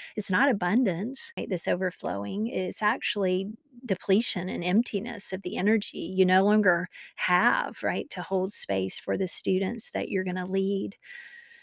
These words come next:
There are always kind and gracious, gentle ways to say no, um, that doesn't damage any relationships or connections that you may have in your,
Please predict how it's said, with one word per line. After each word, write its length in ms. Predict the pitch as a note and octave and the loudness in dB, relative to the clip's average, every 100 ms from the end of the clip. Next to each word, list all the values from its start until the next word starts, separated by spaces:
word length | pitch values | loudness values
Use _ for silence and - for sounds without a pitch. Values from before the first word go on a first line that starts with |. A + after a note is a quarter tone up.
| _ _ B3+ | _ _ 6
There 280 | A#3 B3 | 10 10
are 340 | - G3 F#3+ - | 10 10 8 8
always 400 | G#3 G#3+ G3+ F#3+ | 8 10 8 6
kind 460 | - G#3 G3 G3+ | 0 0 4 4
and 140 | F#3+ F3+ | 4 4
gracious, 580 | F#3 F#3 - F#3+ F3+ - | 4 4 2 0 -2 -2
gentle 280 | F#3+ F#3 | 0 0
ways 380 | F#3 F3 F3+ F3+ | 0 -2 -2 -4
to 100 | - | -2
say 320 | F#3+ - F3+ F#3+ | 2 2 0 -4
no, 360 | - - - - _ - | -6 -6 -10 -16 _ -6
um, 460 | F#3+ F#3+ F#3+ F#3+ F#3+ | -4 -4 -4 -4 -4
that 200 | F#3 - | -4 -2
doesn't 380 | F3+ F3 - F#3+ | 0 0 -2 0
damage 580 | F3+ F3+ G3 G3 - - | 2 4 2 2 0 -2
any 240 | F3+ F#3 | 0 2
relationships 880 | G3+ F#3+ F3 - F#3+ - E3 F3 - | 2 4 2 -2 -4 -4 -4 -6 -6
or 80 | F3+ | -6
connections 760 | - G3 E3 - - G3 F#3+ | -6 -6 -6 -4 -4 -4 -6
that 120 | - - | -6 -4
you 160 | G3 | -2
may 160 | F#3 F#3 | -2 -4
have 400 | - D#3+ F3+ F#3+ | -2 -4 -4 -6
in 180 | F#3 F#3 | -6 -2
your, 280 | F3+ F#3 | -2 -4